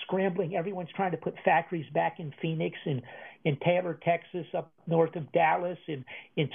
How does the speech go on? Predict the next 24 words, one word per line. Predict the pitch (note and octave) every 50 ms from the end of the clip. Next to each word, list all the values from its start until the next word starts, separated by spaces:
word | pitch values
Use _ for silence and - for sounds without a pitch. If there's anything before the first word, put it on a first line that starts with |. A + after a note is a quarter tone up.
| -
Cincinnati, | F3+ D#3+ - - F3+ E3+ E3+ F3 E3+ E3+ E3+
Ohio, | E3+ D#3+ D#3 - E3 D#3 D#3 E3+ E3+ D#3+ E3+
all | - F#3 G3+ G3 F#3+
over | G3 F#3 F3 D#3
the | D3
place. | - - F3 F3 D#3 D3 - -
They're | D3
putting | C3+ - F3 D3 C#3 - - -
semiconductor | F#3+ F3+ F#3 E3+ - F3 D#3+ D3 E3 - - - C#3 - - -
plants. | - E3 D#3+ D3 - -
They're | D#3
moving. | C#3+ D#3 E3+ D#3+ F3 D#3+ E3+ -
Uh, | F3 F3+ - -
companies | - G3 - G3 F3+ D#3 C#3 - A#3+
are | G#3+ E3+
realizing | - D3+ E3+ G3 G#3 G3 E3+ D#3 D3 - D3 C#3+
they | D3
have | C#3 F3 D3 -
to | F3
have | E3 D3+
an | D#3 D3
alternative | D3 D3+ - - F#3 F3+ F3+ E3 D#3 - D#3+ C3+ D3
manufacturing | D#3+ E3 D3+ C#3+ C#3+ - - E3+ F3 F#3+ F#3+ - - E3+ D3+ C3+ B2+
base. | - C#3+ C#3 C#3+ -